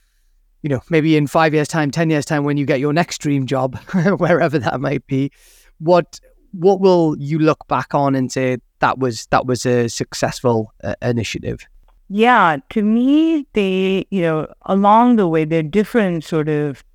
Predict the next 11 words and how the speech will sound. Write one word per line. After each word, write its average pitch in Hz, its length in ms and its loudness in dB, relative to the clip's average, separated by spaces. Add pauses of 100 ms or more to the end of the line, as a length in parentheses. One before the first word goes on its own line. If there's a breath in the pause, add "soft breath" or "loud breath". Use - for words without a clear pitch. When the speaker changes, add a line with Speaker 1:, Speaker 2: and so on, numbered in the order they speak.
(520)
Speaker 2:
leading 196 420 2
indicators 147 880 0
of 127 160 -4
success, - 600 -8
right, 151 200 2
for 151 140 2
new, 143 340 2
for 143 220 2
new 139 200 2
organizations 135 800 -2
such 135 520 -6